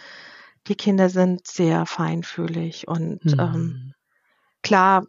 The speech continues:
Speaker 1: mu-, muss man gucken, wie man's ihnen sagt, mit, mit welchen Worten auch. Und,
Speaker 2: Ja.
Speaker 1: ähm, er hat dann auch gefragt irgendwann, ob ich daran, ob ich sterben muss. Und da sag ich zu ihm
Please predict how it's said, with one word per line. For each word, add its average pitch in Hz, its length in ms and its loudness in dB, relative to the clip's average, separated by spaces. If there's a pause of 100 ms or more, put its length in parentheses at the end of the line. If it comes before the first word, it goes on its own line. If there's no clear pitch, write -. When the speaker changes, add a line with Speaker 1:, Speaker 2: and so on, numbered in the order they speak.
Speaker 1:
mu-, 180 260 -4
muss 202 180 -2
man 190 120 2
gucken, 202 340 0
wie 202 140 0
man's 202 300 2
ihnen 196 300 0
sagt, 185 440 4
mit, - 400 -2 (120)
mit 185 260 -2
welchen 180 360 2
Worten 180 420 2
auch. 175 520 0 (160)
Und, 160 440 0
Speaker 2:
Ja. 165 280 0
Speaker 1:
ähm, 165 160 -2 (440)
er 160 140 2
hat 185 120 2
dann 180 100 4
auch - 220 2
gefragt 185 540 0
irgendwann, 180 840 0 (300)
ob 202 120 0
ich - 240 -4
daran, 170 360 2
ob 196 120 0
ich 196 120 2
sterben 170 380 2
muss. 233 440 -2
Und 190 140 -8
da 180 100 -2
sag 180 260 -4
ich 175 120 -8
zu - 160 -8
ihm 180 360 -4